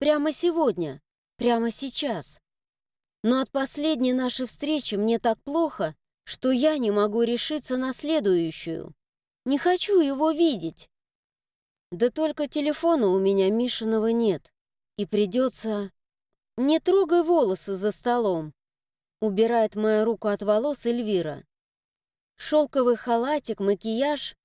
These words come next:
укладка и стук каблучков. Эльвира у нас в секте идеальных жён и всё время пытается втянуть туда и меня.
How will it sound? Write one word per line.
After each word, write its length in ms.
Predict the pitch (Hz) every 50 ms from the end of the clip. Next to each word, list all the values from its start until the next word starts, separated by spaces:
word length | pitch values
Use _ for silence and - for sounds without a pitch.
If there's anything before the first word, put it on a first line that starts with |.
| _ _ -
укладка 640 | 240 247 233 - 262 269 302 320 320 - - - 196
и 80 | 208
стук 300 | 202 - - 285 269 -
каблучков. 840 | - 277 269 226 277 302 302 - - - 294 240 180 147 - - _ _ _ _ _ _ _ _ _ _ _ _ _ _ _ -
Эльвира 500 | 220 247 247 247 262 320 349 349 302 226
у 140 | 190 190 202
нас 200 | 208 202 196 202
в 100 | - -
секте 480 | - - 320 330 - - - - 190 190
идеальных 520 | 170 190 226 233 226 233 240 254 254 240
жён 360 | 233 240 240 190 156 143 - - _ _ _ _ _
и 120 | - 254 233
всё 260 | - - 302 311 294
время 340 | 311 302 294 240 196 180 175
пытается 580 | - 214 208 - 262 247 226 220 - - 208
втянуть 480 | - - - 233 226 247 294 302 214 _
туда 320 | - 226 214 202 233 233
и 120 | 240 240 247
меня. 440 | 247 269 269 262 240 185 151 -